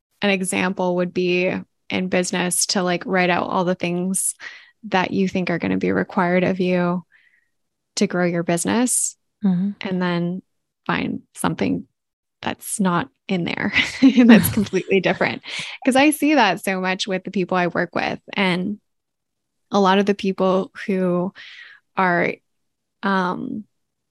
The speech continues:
Speaker 1: able to, like, break through really quickly from where they are, are the ones who are able to open their minds up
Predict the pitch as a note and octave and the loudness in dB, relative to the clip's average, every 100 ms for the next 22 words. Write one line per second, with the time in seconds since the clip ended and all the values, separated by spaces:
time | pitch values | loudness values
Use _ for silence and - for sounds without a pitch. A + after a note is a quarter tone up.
0 | _ _ _ _ G#3+ G3+ G3+ G3+ F3 F3+ | _ _ _ _ 2 2 2 2 2 0
1 | - - _ _ _ _ _ _ _ G#3+ | -4 -16 _ _ _ _ _ _ _ -4
2 | G#3 G3 F#3+ - - G#3+ G#3+ F#3 F#3+ G#3+ | 2 2 2 -4 0 4 6 6 2 -2
3 | _ _ A3+ G3 G3 G3 G#3+ G#3 G3+ F#3+ | _ _ 0 2 0 -2 -4 -2 -2 -2
4 | F#3 F3+ F#3+ - G#3 G3+ F#3 F#3+ F#3+ G3+ | -4 -2 0 2 2 2 0 -2 -2 -4
5 | - F#3 F#3 F#3+ - - - - G3+ G3+ | -4 0 0 -2 -6 -20 -14 -2 2 2
6 | G3+ G3+ G3 G3 F#3+ F3+ F3+ F#3+ - _ | 2 0 0 0 0 0 -2 -4 -10 _
7 | _ _ G3+ G#3 | _ _ 0 0